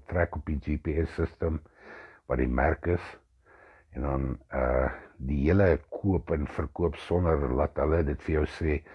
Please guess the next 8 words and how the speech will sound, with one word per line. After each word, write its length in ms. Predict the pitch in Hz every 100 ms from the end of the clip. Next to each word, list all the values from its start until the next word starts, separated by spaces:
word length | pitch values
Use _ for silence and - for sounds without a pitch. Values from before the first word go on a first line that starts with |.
| - -
alles 260 | - 170 -
wat 200 | 120 -
in 60 |
die 100 | 71
Bybel 300 | 64 60 60
staan. 320 | 60 - - - _ _ _ _ _ _ _ _ - - - - - _
Nou, 320 | 78 82 80 69 - - - - - -
ehm, 400 | 80 78 78